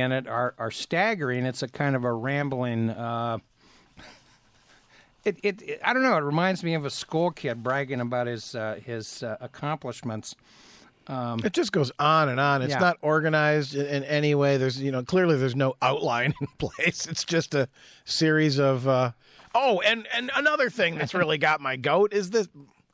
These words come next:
Speaker 2: It's just a reiteration of, you know, three paragraphs earlier.
Speaker 1: Right, and it's, uh, it's just a tirade, and it's got so many factual errors. It's, uh,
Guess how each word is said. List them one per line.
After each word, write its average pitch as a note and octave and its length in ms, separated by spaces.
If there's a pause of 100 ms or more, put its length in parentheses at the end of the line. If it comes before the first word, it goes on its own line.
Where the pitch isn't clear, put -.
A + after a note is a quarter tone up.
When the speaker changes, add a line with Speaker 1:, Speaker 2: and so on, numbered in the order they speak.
(140)
Speaker 2:
It's F#3+ 180
just A3+ 240
a A#3 40
reiteration A3+ 680
of, G#3 240
you A3 80
know, G#3+ 200 (200)
three B3 240
paragraphs A#3+ 600
earlier. D4 420
Speaker 1:
Right, F3 380
and C#3+ 200
it's, D3 360
uh, D3+ 560
it's C3+ 240
just - 320
a C#3+ 40
tirade, E3 760 (720)
and D3 120
it's D3 140
got D3+ 240
so - 180
many E3 220
factual D3+ 560
errors. C3 400
It's, B2+ 380
uh, B2+ 240